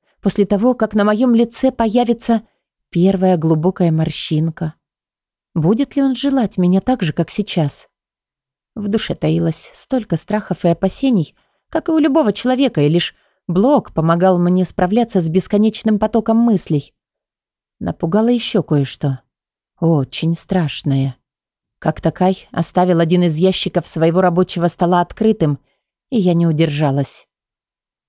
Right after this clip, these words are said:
Заглянула внутрь, там была куча совместных фотографий с его женой. И на каждой он был таким разным –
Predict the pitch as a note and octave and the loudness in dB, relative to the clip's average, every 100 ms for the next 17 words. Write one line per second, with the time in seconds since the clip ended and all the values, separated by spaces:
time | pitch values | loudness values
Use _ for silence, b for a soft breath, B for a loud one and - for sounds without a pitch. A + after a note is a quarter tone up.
0 | _ G3+ F#3 E3 E3 E3+ F3 D#3+ D#3+ F#3+ | _ -6 -2 0 2 2 2 2 2 0
1 | G3 C#3+ C3+ _ _ D3 D3+ D#3 D#3 - | 0 -2 -6 _ _ -4 0 0 -2 -4
2 | - G#3 - E3 E3+ D#3+ F3+ F3 E3 - | -2 0 0 -4 -2 0 0 0 -4 -6
3 | E3+ D#3+ E3 F#3 - D3 - E3 F3 E3+ | -4 -2 0 0 0 -4 -2 0 2 2
4 | G3 F#3+ C#3+ - _ _ _ _ _ _ | 2 2 0 -6 _ _ _ _ _ _
5 | _ - F#3+ G#3+ G#3+ B3+ A3 A#3 A#3 A3+ | _ 0 2 2 0 0 2 2 4 2
6 | G3 B3+ A#3+ E3 - C#3+ E3 F#3 D#3+ D3+ | 2 0 0 -2 0 0 2 0 0 -2